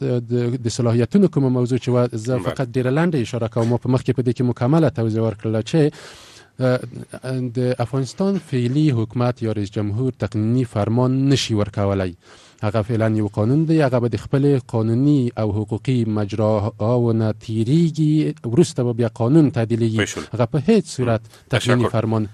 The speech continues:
Speaker 1: نشي
Speaker 2: تشکر.
Speaker 1: ورکولی. نو هغه نه لري.
Speaker 2: سلامت سي. راتفر صاحب وروسته خبرې وکړي. فکر کوم نور محمد نور د افغانستان د انتخاباتو د خپلواک کمیسیون وایي هم تشریف راوړ.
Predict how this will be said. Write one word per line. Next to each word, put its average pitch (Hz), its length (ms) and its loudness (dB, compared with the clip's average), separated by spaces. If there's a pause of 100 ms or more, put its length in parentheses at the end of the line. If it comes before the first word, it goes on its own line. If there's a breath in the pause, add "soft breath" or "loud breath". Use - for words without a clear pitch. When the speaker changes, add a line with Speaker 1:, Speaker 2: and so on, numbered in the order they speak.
Speaker 1:
نشي 123 220 2
Speaker 2:
تشکر. 107 220 2
Speaker 1:
ورکولی. 107 520 0 (240 soft breath)
نو 107 80 -4
هغه 101 200 -6
نه 101 140 -4
لري. 104 80 0
Speaker 2:
سلامت 104 380 0
سي. - 140 -4
راتفر 113 300 2
صاحب 123 240 0
وروسته 131 240 0
خبرې 135 200 2
وکړي. 131 540 2
فکر 123 180 -6
کوم 120 280 -2
نور 110 100 0
محمد 107 520 0
نور 123 320 2
د 104 100 -2 (240)
افغانستان 95 580 0
د 101 40 0
انتخاباتو 98 480 0
د 92 80 -10
خپلواک 101 320 -2
کمیسیون 98 340 -4
وایي 98 200 2
هم 101 140 -2
تشریف 107 340 -8
راوړ. 120 260 6